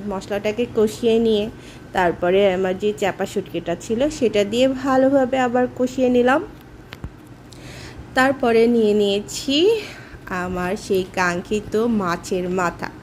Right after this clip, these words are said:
বাস মাছের মাথাটা দিয়ে খুব ভালোভাবে কষিয়ে নিয়েছি। আর কষানোর সময় কিন্তু আমি এক্সট্রা কোনো পানি দিই নাই, কারণ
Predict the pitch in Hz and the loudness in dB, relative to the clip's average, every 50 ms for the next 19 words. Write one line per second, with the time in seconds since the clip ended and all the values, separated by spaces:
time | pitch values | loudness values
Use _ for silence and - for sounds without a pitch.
0 | - - - - - - - - - - - - 233 240 247 285 285 - 254 226 | -20 -20 -20 -18 -18 -18 -18 -18 -18 -16 -8 -2 2 2 2 2 2 2 2 2
1 | 220 220 - 247 240 233 220 214 214 - 226 226 233 226 220 226 240 233 240 233 | 2 2 2 0 2 2 2 0 0 -2 -4 -4 -4 -4 -4 -2 -2 -2 -2 -2
2 | - 254 247 220 220 - 226 240 214 214 214 220 226 226 220 240 226 220 226 233 | -2 -4 -4 -4 -4 -6 -4 0 2 2 4 4 4 2 2 2 0 2 0 0
3 | 233 - 220 214 208 - 233 226 226 226 226 220 214 226 214 - - - 240 247 | 0 0 -2 -2 -2 -2 -2 -2 0 0 2 2 0 0 -2 -6 -8 -6 -4 -4
4 | - - - 185 180 190 190 - 202 214 220 240 233 240 240 247 240 254 247 247 | -2 -2 0 0 -2 -2 -2 -4 -4 -2 -2 -2 0 0 0 0 0 -2 0 0
5 | 233 233 226 240 247 240 240 254 247 247 254 254 226 - 226 - - - 226 220 | 0 -2 -2 -2 -4 -2 -2 0 0 2 2 2 2 0 -2 -4 -6 -6 -4 -4
6 | 226 233 233 240 233 233 220 220 226 226 233 220 240 226 196 151 139 151 165 175 | -2 -2 -2 -2 -2 -2 -2 0 0 0 0 0 2 2 2 0 -2 -6 -8 -6
7 | 165 175 170 175 180 | -4 -2 -2 -2 -2